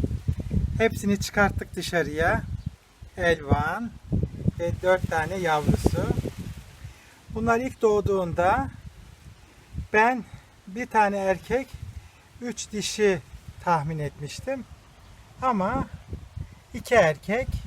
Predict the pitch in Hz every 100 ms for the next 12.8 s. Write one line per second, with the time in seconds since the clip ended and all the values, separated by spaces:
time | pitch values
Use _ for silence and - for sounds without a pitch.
0 | - - - - - - - - - 226
1 | 196 - 190 151 - - - - - -
2 | - - - - - - - - - -
3 | 247 247 208 247 247 - - - 202 208
4 | 208 214 202 202 - 208 175 147 - 180
5 | 240 - - - - - - - 175 185
6 | 180 190 226 202 185 185 180 190 131 -
7 | - - - - - - 180 185 175 220
8 | - - 220 185 160 151 143 139 143 131
9 | 135 131 180 185 180 165 165 269 240 139
10 | 110 123 117 - - _ _ - - -
11 | _ - - - - _ - 160 160 180
12 | 170 - 165 135 160 160 135